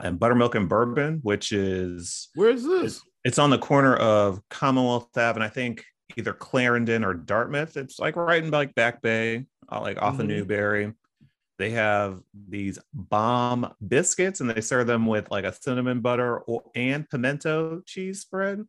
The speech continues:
Speaker 1: So you have the option if you want something a little bit more savory
Speaker 2: Mm-hmm.
Speaker 1: or if you want something a little bit more sweet. Their brunch is poppin'.
Speaker 2: Okay.
Speaker 1: Poppin'. Fried chicken and waffles, amazing. They serve beignets. Their food, um, you know, they have a, um,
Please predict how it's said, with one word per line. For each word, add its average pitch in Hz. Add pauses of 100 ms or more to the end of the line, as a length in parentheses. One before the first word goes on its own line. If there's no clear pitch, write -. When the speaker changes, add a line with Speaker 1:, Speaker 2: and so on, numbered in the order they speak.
(160)
Speaker 1:
So -
you 123
have 113
the 104
option 120
if 120
you 117
want 120
something 110
a 110
little 110
bit 107
more 101
savory 175
Speaker 2:
Mm-hmm. 156
Speaker 1:
or 139
if 131
you 120
want 110
something 120
a 107
little 98
bit 98
more 90
sweet. 147 (580)
Their 110
brunch 113
is 98 (200)
poppin'. 87 (560)
Speaker 2:
Okay. 190 (480)
Speaker 1:
Poppin'. 92
Fried 117
chicken 117
and 110
waffles, 107
amazing. 98
They 101
serve 92
beignets. 101 (360)
Their 117
food, 123
um, 98
you 104
know, 101
they 98
have 98
a, 98
um, 95